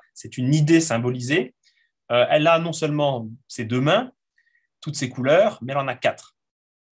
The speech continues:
Et avec ces quatre mains, on a, euh, le dynamisme, parce que la sagesse est en fait une quête. Euh, euh, si je vais beaucoup vous en parler, c'est aussi que je ne la possède pas, euh, je la recherche, c'est une quête.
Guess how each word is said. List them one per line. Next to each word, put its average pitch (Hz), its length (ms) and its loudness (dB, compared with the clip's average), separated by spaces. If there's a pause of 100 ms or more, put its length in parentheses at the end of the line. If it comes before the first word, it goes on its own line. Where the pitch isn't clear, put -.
(420)
Et 147 160 0
avec 160 220 2
ces 160 160 -6
quatre - 260 -2
mains, 170 280 -2 (160)
on 147 180 -8
a, 156 320 0 (560)
euh, 113 420 -6 (400)
le 165 240 2
dynamisme, 196 560 -2
parce 123 140 -6
que - 100 -8
la 160 120 2
sagesse 151 480 -2
est 127 100 -14
en 117 80 -8
fait 139 200 -10
une 113 180 -6
quête. 208 400 -2 (240)
Euh, 110 260 -2
euh, 110 340 -6
si 139 200 -10
je 127 40 -12
vais 139 100 -4
beaucoup 135 340 -8
vous 135 140 -2
en 135 100 2
parler, 131 300 0
c'est - 120 -8
aussi 117 220 -8
que 107 120 -8
je 107 140 -6
ne 98 400 -6
la - 140 -4
possède - 420 -2
pas, 202 280 2 (400)
euh, 113 100 -4
je 104 80 -6
la 107 80 2
recherche, 151 560 0
c'est 107 220 -18
une 110 140 -8
quête. 208 320 2